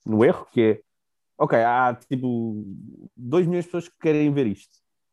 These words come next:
mas nós queríamos, que, que têm interesse no Mortal Kombat e que jogaram os jogos. Estou a dizer dois milhões, é um número aleatório. Mas o filme, nós queremos fazer o filme para cinco milhões porque queremos ganhar mais dinheiro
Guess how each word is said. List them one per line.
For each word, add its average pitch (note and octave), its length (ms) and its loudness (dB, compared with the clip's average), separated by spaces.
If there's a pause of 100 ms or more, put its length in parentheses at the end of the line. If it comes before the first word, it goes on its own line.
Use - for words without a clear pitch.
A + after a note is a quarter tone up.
(260)
mas B2+ 200 -2
nós D3+ 180 -4
queríamos, E3 520 -2
que, B2 200 -4
que - 100 -20
têm C3+ 140 -4
interesse C3 340 -6
no C3 60 -6
Mortal A#2+ 300 -6
Kombat D#3 300 -6
e B2+ 40 -4
que A#2+ 80 -8
jogaram B2 220 -2
os G#2+ 80 -2
jogos. F2 180 -6 (280)
Estou - 160 -10
a - 20 -10
dizer G#2 120 -4
dois G#2 140 -2
milhões, A#2 160 -4
é A#2 40 -6
um G#2 40 -6
número G2+ 440 -6 (280)
aleatório. - 380 -2 (800)
Mas D3+ 200 6
o F3 60 6
filme, G3 280 2
nós F#3 160 0
queremos G3 240 2
fazer G3+ 180 2
o G3 40 2
filme F#3+ 200 0
para E3+ 180 -6
cinco F3+ 280 -2
milhões F#3 320 -4
porque G3 300 -10 (1300)
queremos E3+ 220 2
ganhar E3+ 180 2
mais E3 160 2
dinheiro E3+ 260 -2